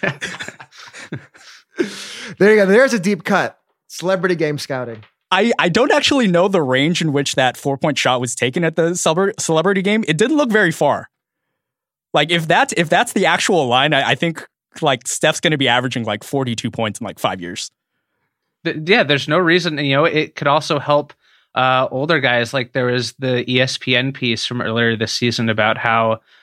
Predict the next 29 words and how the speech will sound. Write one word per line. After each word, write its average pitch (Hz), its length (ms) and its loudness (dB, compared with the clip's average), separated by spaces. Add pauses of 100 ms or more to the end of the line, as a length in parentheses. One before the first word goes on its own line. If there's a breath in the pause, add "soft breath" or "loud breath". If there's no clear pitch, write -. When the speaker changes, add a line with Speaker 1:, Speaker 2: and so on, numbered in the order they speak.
(140 soft breath)
Speaker 3:
LeBron 131 420 2
James, 117 560 -4
as 120 460 -2 (220)
he's, 120 560 -2 (120)
uh, 113 380 2
aged, 127 380 2
has 120 280 -2
just - 220 -4
started 120 320 2
taking 127 400 -4
deeper 120 320 -2
and 117 120 0
deeper 120 280 -2
threes 127 480 0
because 120 280 -2
he 120 100 2
doesn't 120 280 -2
wanna 117 400 2 (360 soft breath)
expend 120 460 -2
as 123 160 2
much 117 220 -2
energy 120 400 0
on 117 100 2
offense. 147 460 0
Speaker 1:
And 170 120 4
'cause 196 160 4
he 170 60 4
Speaker 3:
So, 135 80 2
Speaker 1:
can't 139 380 0